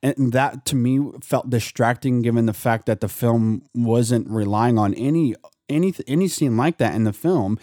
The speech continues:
The whole series hasn't really relied on any scene like that, and to just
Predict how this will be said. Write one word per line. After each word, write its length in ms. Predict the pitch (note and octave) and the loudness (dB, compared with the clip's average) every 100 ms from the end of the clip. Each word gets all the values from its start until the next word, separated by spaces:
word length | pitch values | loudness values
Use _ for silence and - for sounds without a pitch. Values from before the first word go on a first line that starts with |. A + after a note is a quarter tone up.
| - - | -12 -6
The 100 | C#3+ | -2
whole 160 | C#3+ G#3 | 0 -2
series 460 | - F3+ B3 C#3 | 0 0 0 0
hasn't 260 | B2+ A2+ A#2 | 0 0 0
really 240 | A2+ A#2 | 2 2
relied 400 | G#2 G#2+ A2 A#2 | 2 2 2 2
on 180 | G#2+ G#2 | 2 2
any 160 | B2 A2 | 2 0
scene 300 | - A2 G2 | 0 0 2
like 260 | C3+ E3 | 2 0
that, 340 | - G2+ F#2+ E2+ - - - G#2 | -2 -4 -4 -6 -12 -20 -20 -8
and 640 | B2 C#3 C3+ C3 A#2+ A2 - - _ _ _ - | -2 2 2 2 2 0 -6 -18 _ _ _ -10
to 180 | - C3+ | -4 -2
just 580 | A2+ D3 D3 - - | 0 0 0 -2 -8